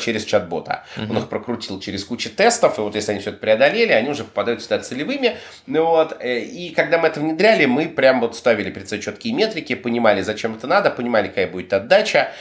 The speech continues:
Speaker 1: Когда видели, что отдача расходится ожидаемая с фактической, это всё дело выкручивали, пока не
Speaker 2: Мгм.
Speaker 1: докрутили до того, что
Speaker 2: Мгм.
Speaker 1: нам нужно. Но бывает так, что некоторые компании,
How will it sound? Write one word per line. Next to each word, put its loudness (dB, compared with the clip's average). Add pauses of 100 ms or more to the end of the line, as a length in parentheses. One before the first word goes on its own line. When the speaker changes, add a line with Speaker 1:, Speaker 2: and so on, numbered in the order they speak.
(180)
Speaker 1:
Когда 4
видели, -4
что 0
отдача 2
расходится 0
ожидаемая 2 (180)
с -6
фактической, -4
это -6
всё -10
дело -2
выкручивали, -2
пока 2
не 4
Speaker 2:
Мгм. 0
Speaker 1:
докрутили -2
до -6
того, 2
что -2
Speaker 2:
Мгм. 0
Speaker 1:
нам -6
нужно. -14 (440)
Но 2
бывает 2
так, 2
что -6
некоторые -4
компании, 0